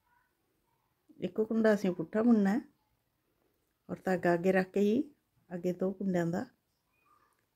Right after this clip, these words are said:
ਇੱਕ ਕਰ ਦੇਣਾ ਹੈ ਇਸ ਤਰ੍ਹਾਂ, ਔਰ ਉੱਪਰ ਦੀ ਜਾਲੀ ਬਣਾਉਂਦੇ ਹੋਏ ਤਿੰਨ ਕੁੰਡੇ ਫਿਰ ਅਸੀਂ ਸਿੱਧੇ ਬੁਣਾਂਗੇ।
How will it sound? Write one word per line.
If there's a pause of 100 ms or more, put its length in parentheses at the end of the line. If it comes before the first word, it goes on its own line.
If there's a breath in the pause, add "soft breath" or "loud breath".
ਇੱਕ
ਕਰ
ਦੇਣਾ
ਹੈ (480)
ਇਸ
ਤਰ੍ਹਾਂ, (2750)
ਔਰ
ਉੱਪਰ
ਦੀ
ਜਾਲੀ
ਬਣਾਉਂਦੇ
ਹੋਏ (760)
ਤਿੰਨ
ਕੁੰਡੇ
ਫਿਰ
ਅਸੀਂ
ਸਿੱਧੇ
ਬੁਣਾਂਗੇ।